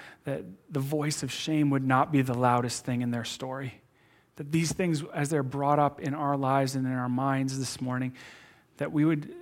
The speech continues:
silence that voice of shame, silence the voice of the enemy that wants us to stay stuck, that wants us to stay hindered there,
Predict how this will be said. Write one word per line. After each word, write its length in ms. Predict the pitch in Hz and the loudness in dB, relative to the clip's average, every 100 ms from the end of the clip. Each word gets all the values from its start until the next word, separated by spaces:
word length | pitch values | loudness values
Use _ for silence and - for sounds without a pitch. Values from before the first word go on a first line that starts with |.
| 453 - | -10 -8
silence 600 | - - 143 165 180 151 | -8 -4 -2 0 0 2
that 200 | 151 147 | 2 2
voice 320 | 139 139 135 | 0 0 0
of 80 | 127 | -6
shame, 500 | - 139 135 127 127 | -6 -2 0 -2 -4
silence 460 | - 156 147 151 - | -4 0 2 2 -2
the 80 | |
voice 320 | 131 143 139 151 | -2 0 0 -2
of 100 | 135 | -2
the 120 | 139 | 0
enemy 260 | 131 135 | 2 2
that 140 | 135 135 | 2 2
wants 260 | 139 135 | 0 -2
us 100 | 135 | -6
to 140 | - 135 | -6 -6
stay 340 | - - 165 | -6 0 2
stuck, 460 | 156 - 151 131 - | 2 0 0 0 0
that 80 | 143 | -4
wants 240 | 139 - | -4 -4
us 120 | 139 | -8
to 120 | - | -6
stay 320 | 127 - 156 135 | -8 -2 0 2
hindered 480 | 143 131 135 131 | 0 -2 -2 -2
there, 280 | 131 127 131 | 0 -2 -4